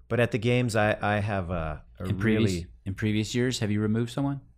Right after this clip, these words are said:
Speaker 1: Uh,
Speaker 2: Have you ever had to tell a judge, "Hey, you know what? Day two, been watching you, you're done"?
Speaker 1: It's definitely happened. Or we'll move them to a position that's less critical. That's definitely happened. Um,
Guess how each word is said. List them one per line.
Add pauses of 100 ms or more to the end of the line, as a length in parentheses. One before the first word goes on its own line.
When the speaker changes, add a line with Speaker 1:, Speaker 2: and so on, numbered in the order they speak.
(640)
Speaker 1:
Uh, (160)
Speaker 2:
Have
you
ever
had
to
tell
a
judge,
"Hey,
you
know
what? (340)
Day
two,
been
watching
you,
you're
done"? (140)
Speaker 1:
It's
definitely
happened. (880)
Or
we'll
move
them
to
a
position
that's (100)
less
critical. (720)
That's
definitely
happened. (560)
Um,